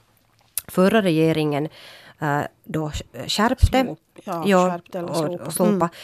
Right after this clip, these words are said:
Speaker 1: Och, och det där. Och sen vet jag inte, eh, hur mycket liksom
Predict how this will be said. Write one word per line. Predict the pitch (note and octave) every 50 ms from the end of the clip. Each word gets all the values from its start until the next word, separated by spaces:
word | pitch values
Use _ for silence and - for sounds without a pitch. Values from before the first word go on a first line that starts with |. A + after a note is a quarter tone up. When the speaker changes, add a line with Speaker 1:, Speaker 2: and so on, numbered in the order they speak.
| - - - - _ _
Speaker 1:
Och, | - E3+ E3 F3 - - _ _
och | F3 E3 D#3+
det | D#3+ D3+
där. | D#3 D3+ D3 D#3 D#3+ D#3+ - -
Och | E3
sen | - F3+ E3+ E3
vet | E3+ F3+ G3+ G#3+ -
jag | A3 G#3+
inte, | G#3 G3+ G3+ G3+ - - - - - -
eh, | E3 D#3 D#3 D#3 D3+ D#3 D#3 - _ _ - -
hur | F#3+ G3 A3+ A#3 G#3+
mycket | F#3 F3 F3 F3 _ - D#3+ D3
liksom | C#3+ D3 - - - D3+ D3 D3+ D3+